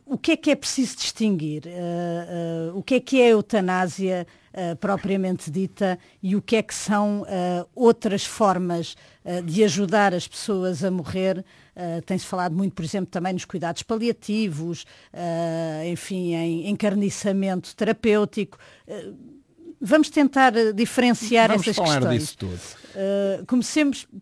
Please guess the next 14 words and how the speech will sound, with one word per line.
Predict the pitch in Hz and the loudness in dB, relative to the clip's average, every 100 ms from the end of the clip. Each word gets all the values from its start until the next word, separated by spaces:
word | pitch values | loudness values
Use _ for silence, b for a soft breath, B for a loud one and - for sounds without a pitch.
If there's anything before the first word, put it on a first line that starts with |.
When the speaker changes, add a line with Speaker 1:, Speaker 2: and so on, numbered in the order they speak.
| - | 2
Speaker 1:
pela | 247 240 | 4 8
eutanásia. | 233 220 214 165 135 135 196 | 6 6 2 0 -2 -4 -2
O | |
que | - | 0
é | 269 | 0
que | - 240 | 0 2
é | 233 226 | 4 4
exatamente | 185 208 208 202 208 - | 2 -2 -2 -4 -4 -4
a | 185 | -6
eutanásia? | 175 147 135 131 147 143 _ - | -6 -10 -8 -12 -12 -14 _ -6
Speaker 2:
Eutanásia | 135 135 131 151 151 151 - | -2 2 2 2 0 -4 0
é | |
boa | 113 135 117 | 2 2 2
morte. | 98 82 - - | 0 -4 -10 -20